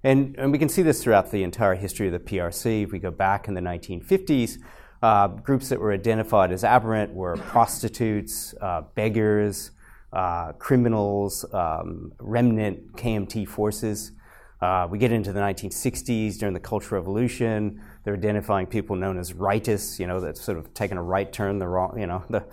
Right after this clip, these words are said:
the wrong direction, or capitalist roaders, or counter-revolutionaries. Uh, and then finally, even in the, in the post-Mao period, during the reform and opening up period, other groups were identified,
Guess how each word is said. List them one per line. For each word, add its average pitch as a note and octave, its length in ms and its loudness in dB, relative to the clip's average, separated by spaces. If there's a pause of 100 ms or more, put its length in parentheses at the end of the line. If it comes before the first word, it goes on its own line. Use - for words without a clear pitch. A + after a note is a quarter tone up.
(200)
the A2 60 -2
wrong A2 260 4
direction, G#2+ 440 2
or F#2 140 0
capitalist - 560 2
roaders, A2 560 0
or F#2+ 360 -4 (240)
counter-revolutionaries. G#2+ 1300 4 (420)
Uh, G2+ 320 6
and B2+ 140 2
then B2+ 120 4
finally, C3+ 340 4
even B2 220 4
in G#2 140 0
the, F2+ 200 -2
in G2 240 -4
the F#2 120 -2
post-Mao G2 600 -2
period, G2 340 -2
during F#2 160 -4
the E2+ 220 -6
reform F#2+ 680 -6
and F2 100 -2
opening G#2 320 -2
up E3 180 -2
period, A2 220 0
other A#2+ 260 2
groups F2+ 360 -4
were F#2 80 -2
identified, E2+ 680 -4